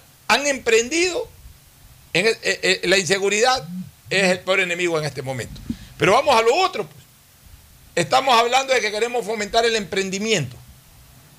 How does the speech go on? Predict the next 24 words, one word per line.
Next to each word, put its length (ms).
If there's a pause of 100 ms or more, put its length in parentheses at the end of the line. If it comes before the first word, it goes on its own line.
(440)
¿Quién 260
quiere 200
hoy 100
día 140
montar 320
un 100
negocio 360
con 120
el 60
tema 200
de 60
la 60
inseguridad? 480 (600)
Yo 140 (180)
tengo 220
ganas 300
de 80
poner, 300
eh, 280
una, 460 (420)
¿qué 80
te 140
digo 260
yo? 260